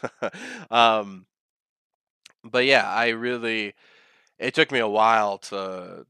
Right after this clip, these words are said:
to, to get home. It just felt like it, school was taking forever, even though I was having fun and, you know, all that kind of stuff. I, I don't, I don't actually understand what the principle is behind it, but it, it happens. It does happen. I just don't get it. Maybe,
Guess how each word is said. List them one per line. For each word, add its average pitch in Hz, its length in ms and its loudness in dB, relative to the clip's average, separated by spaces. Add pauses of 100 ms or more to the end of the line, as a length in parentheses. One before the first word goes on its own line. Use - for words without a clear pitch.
to, 92 360 -10
to 110 100 -12
get 101 180 -6
home. 104 420 0
It 101 60 -10
just 107 200 -12
felt 110 200 0
like 104 160 -6
it, 101 160 -12 (180)
school 107 280 -8
was 104 100 -6
taking 107 240 -4
forever, 98 420 -2
even 110 180 -6
though 110 100 0
I 107 40 0
was 104 80 -6
having 104 240 -4
fun 104 400 -8
and, 98 160 -20 (520)
you 98 100 -12
know, 90 220 -8 (220)
all 104 160 -2
that 101 80 -4
kind 101 100 -2
of 98 60 -8
stuff. 113 160 -4
I, 135 240 2
I - 40 6
don't, 208 160 2
I 180 80 4
don't 226 180 0
actually 160 260 0
understand 135 400 0
what 117 100 -6
the 104 80 -8
principle 101 460 -8
is 95 120 -16
behind 98 320 -6
it, 95 80 -14
but 101 120 -6
it, 95 180 -8
it 110 180 -4
happens. 98 580 2
It 104 180 -10
does 110 260 0
happen. 98 440 -4 (220)
I 104 120 -8
just 101 160 -14
don't 101 180 -6
get 95 100 -8
it. 92 120 -14
Maybe, 104 480 -8